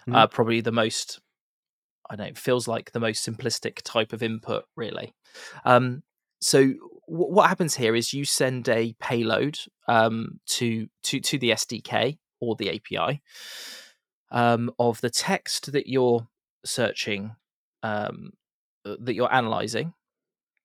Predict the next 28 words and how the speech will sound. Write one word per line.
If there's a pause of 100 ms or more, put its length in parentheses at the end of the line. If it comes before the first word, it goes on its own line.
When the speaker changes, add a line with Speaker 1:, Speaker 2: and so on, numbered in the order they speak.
(540)
Speaker 2:
the
types
of
categories
that
you
want
to, (420)
uh,
test
it
for. (640)
Uh,
there
are
various (300)
numbers
of
categories.
I'm
not
gonna
go
into
them,
but, (460)
you
know,